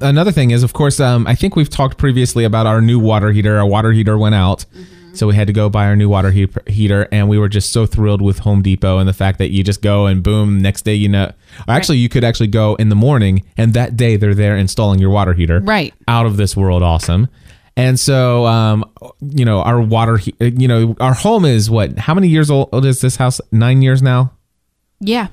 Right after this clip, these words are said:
Speaker 1: So we've been here for nine years, and all of that kind of stuff is, you know, starting to
Speaker 2: Yeah.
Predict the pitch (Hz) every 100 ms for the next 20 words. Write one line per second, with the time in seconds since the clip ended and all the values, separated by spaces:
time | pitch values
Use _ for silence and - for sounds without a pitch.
0 | - - 117 131 139 127 127 117 110 107
1 | 107 101 98 107 - 135 165 156 135 110
2 | - 117 110 - 107 98 110 101 107 107
3 | 95 98 - 107 98 101 98 101 92 92
4 | - _ 196 180